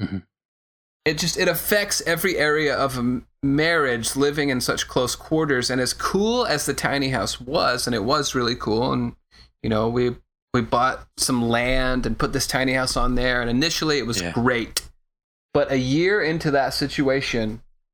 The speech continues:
Speaker 2: it, it became very clear that it was a huge mistake, and we were, we were stuck with this land and this house, and, you know,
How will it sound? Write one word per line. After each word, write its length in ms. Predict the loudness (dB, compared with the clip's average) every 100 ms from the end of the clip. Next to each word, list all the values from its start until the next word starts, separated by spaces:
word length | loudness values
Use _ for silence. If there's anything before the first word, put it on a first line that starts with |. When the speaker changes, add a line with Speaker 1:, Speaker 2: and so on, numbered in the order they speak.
| _ -2
Speaker 2:
it, 300 | 0 0 -8 _ _ -2
it 180 | 0 0
became 540 | -2 0 0 0 -2 -6
very 480 | 0 2 2 2 0
clear 360 | -2 0 2 2
that 140 | 0
it 100 | 0
was 160 | 0 -2
a 60 | -4
huge 480 | -2 0 2 0
mistake, 580 | -4 -4 -2 -2 -4 -12 -20 _ -4
and 120 | 0 2
we 80 | 2
were, 340 | 2 0 -8 _ _
we 100 | 0
were 120 | 2 0
stuck 580 | 0 0 0 -4 -12 -4 -2
with 140 | 0
this 440 | 0 0 -4 -6 -6
land 400 | -2 0 2 0
and 100 | 0
this 160 | 0 0
house, 480 | -2 -2 -4 -4 -4
and, 200 | -6 -10 _ _ _ _ -20 -20 -20 _ 0
you 80 | 2
know, 460 | 2 2 -2 -6